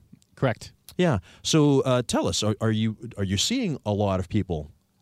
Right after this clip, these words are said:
Speaker 2: coming
Speaker 1: Oh.
Speaker 2: and wanting to join the real estate business?
Speaker 1: Yes. Uh, over the last year and a half, uh, it's, uh, been an incredible number of people, um, coming to see us. I run a, a, uh, career night once a month, and I get anywhere between ten and twenty,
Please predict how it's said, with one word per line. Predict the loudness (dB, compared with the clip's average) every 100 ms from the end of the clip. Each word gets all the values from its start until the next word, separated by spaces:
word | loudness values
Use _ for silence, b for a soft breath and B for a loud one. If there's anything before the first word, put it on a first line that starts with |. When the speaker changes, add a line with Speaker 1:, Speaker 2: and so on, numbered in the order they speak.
| -4
Speaker 2:
coming | 4 4 4
Speaker 1:
Oh. | 2
Speaker 2:
and | 2
wanting | 2
to | 0
join | 0 0 0 -2 -2
the | -2
real | -2
estate | -2 -4
business? | -4 -6 -10 -4
Speaker 1:
Yes. | 2 2 2 0 -2
Uh, | 0 2 2 2 2
over | 2
the | 2
last | 2 0 -2
year | -2 -2
and | -2
a |
half, | -2 -4 -6 -12 -12
uh, | -8 -8 -8
it's, | -10 -10 -6
uh, | -4 -4
been | -2 -4
an | -4
incredible | -6 -6 -4
number | -6 -6 -10 _
of | -12 -8
people, | -8 -6 -10 -10 _ -12
um, | -12
coming | -10 -10 -10
to | -10
see | -10 -12
us. | -8
I | -8
run | -6 -6
a, | -4 -6 -8 _ -16
a, | -14 -12 -10
uh, | -8 -10 -12 _ _ -14
career | -6 -4 -2
night | -4 -6
once | -8 -6 -6
a | -6
month, | -6 -8 -16 b b b _
and | -4 -2 -2
I |
get | 0 0
anywhere | 0 -2 -4
between | -6 -4
ten | -2 -2 -2
and | -4
twenty, | -6 -6 -6